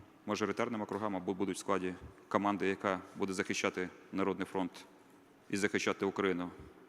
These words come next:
в багатомандатному окрузі. А зараз я би хотів представити першу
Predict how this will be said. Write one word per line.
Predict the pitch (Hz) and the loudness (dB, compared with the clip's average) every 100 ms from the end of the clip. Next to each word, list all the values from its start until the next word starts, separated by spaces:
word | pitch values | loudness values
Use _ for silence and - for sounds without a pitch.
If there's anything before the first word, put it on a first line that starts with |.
| - - - - - - - - - - - | -20 -20 -20 -20 -20 -20 -20 -20 -20 -20 -8
в | |
багатомандатному | - 92 95 95 120 - 107 | 2 2 4 2 2 0 -4
окрузі. | 101 101 101 95 - - - - - - - | -2 -4 -4 -8 -12 -20 -20 -20 -20 -8 -4
А | |
зараз | 104 123 113 - - - - - - - - | 2 4 4 0 -4 -8 -16 -20 -20 -20 -8
я | - 117 | 0 4
би | 110 107 | 4 4
хотів | 110 110 113 | 2 0 0
представити | 107 - 110 104 101 | 0 0 2 2 0
першу | 107 110 104 107 | -6 -10 -12 -12